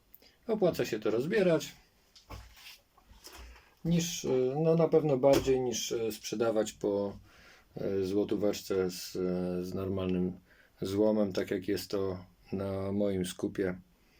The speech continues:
Niestety nie mają takiej pozycji jak wężyki, chociaż widziałem, że gdzieś tam, e, na niektórych skupach w Polsce, e, za wężyki troszeczkę więcej płacą.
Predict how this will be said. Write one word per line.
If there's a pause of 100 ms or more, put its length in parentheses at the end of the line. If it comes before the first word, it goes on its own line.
(340)
Niestety
nie
mają
takiej
pozycji
jak
wężyki,
chociaż
widziałem,
że
gdzieś
tam, (640)
e, (520)
na
niektórych
skupach
w
Polsce, (680)
e,
za
wężyki
troszeczkę
więcej
płacą.